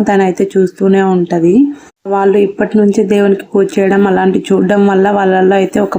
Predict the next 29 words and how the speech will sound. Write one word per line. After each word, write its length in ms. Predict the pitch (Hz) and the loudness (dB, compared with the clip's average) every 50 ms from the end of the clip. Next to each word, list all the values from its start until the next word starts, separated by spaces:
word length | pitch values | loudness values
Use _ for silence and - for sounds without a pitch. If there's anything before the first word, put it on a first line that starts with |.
| - - | -4 -4
పాజిటివ్ 420 | 180 180 185 185 - - 208 208 202 | -2 -2 -2 -4 -2 -2 0 0 2
యాటిట్యూడ్ 420 | 190 185 180 - - 208 196 196 | 2 0 -2 -4 -4 -2 0 0
అనేది 300 | 190 190 190 190 180 190 190 | 2 2 2 2 2 2 0
ఏర్పడుతుంది. 680 | 180 180 - - - 175 175 175 - 180 175 175 196 214 | 0 -2 -4 -6 -4 -4 -4 -4 -4 -2 -2 0 0 0
వాళ్ళు 280 | 226 208 196 196 202 | 0 0 2 0 0
కూడా 220 | 196 - 196 202 196 | 0 -2 -4 -4 -2
పెద్ద 260 | - 196 175 170 185 | -2 -4 -4 -2 -2
అయ్యాక 300 | 190 190 190 185 - 202 | -2 0 -2 -2 -2 -2
అలా 180 | 190 190 185 185 - | -2 0 0 -2 -2
చేయడానికి 480 | - 185 180 175 180 185 185 180 175 - | -2 -4 -2 -2 -2 -2 -4 -4 -4 -4
అయితే 200 | 185 175 - 208 - | -6 -4 -4 -6 -4
చూస్తారు. 600 | - 190 185 170 - - 190 180 170 160 185 214 277 294 294 - _ _ _ - _ _ _ _ _ | -2 -2 -2 -2 -2 -4 -2 -2 -2 -2 0 0 0 0 -2 -8 _ _ _ -20 _ _ _ _ _
ఫైనల్‌గా 460 | 220 202 196 190 196 190 190 196 208 202 214 | -2 0 2 2 2 2 2 0 0 0 0
టెంకాయ 300 | 202 196 190 196 196 196 | 0 0 0 0 -2 -2
కొట్టేసేసాము, 760 | - 202 190 - 196 196 196 202 190 190 - 180 175 180 220 262 | -2 -4 -2 -2 -2 -2 -2 -2 -4 -2 -2 -2 0 2 0 0
పూజ 220 | 277 - 214 208 196 214 | 2 2 0 0 2 0
అయితే 240 | 208 196 196 214 208 | 0 0 0 0 0
అయిపోయింది. 720 | 202 196 190 190 - 202 196 190 180 175 165 165 175 226 277 285 - - - - - _ _ _ | 0 0 -2 -2 -2 -2 0 0 0 0 0 0 2 2 0 0 -2 -8 -16 -20 -20 _ _ _
తర్వాత 300 | - 208 208 208 208 220 214 | -6 -4 -4 -2 -2 -2 0
ఉగాది 280 | 202 196 202 208 214 220 | 0 0 0 0 0 0
పచ్చడి 320 | 214 214 202 - - 208 202 | 0 -2 -4 -2 -2 0 0
అయితే 180 | 202 196 - 220 | -2 -2 -2 -2
తినిపించమని 640 | - 220 196 196 190 214 196 196 202 196 202 196 196 | -2 0 0 0 2 2 0 0 0 0 0 0 0
చెప్తున్నాను 520 | - 196 190 - 202 190 190 185 180 180 185 185 | -2 -6 -6 -4 -2 -2 0 0 0 -2 -2 -2
పాపకి. 460 | 190 185 185 185 - 185 180 - - 254 | -2 -4 -4 -4 -6 -10 -10 -4 -2 0
అందుకోసం 440 | 240 214 202 196 202 202 196 214 214 208 | 2 2 2 2 0 0 0 2 2 2
వాళ్ళ 160 | 202 196 190 190 | 2 2 0 0
నాన్న 220 | 190 190 190 196 196 | 0 0 0 0 0
అయితే 180 | 190 180 208 | 0 -2 -6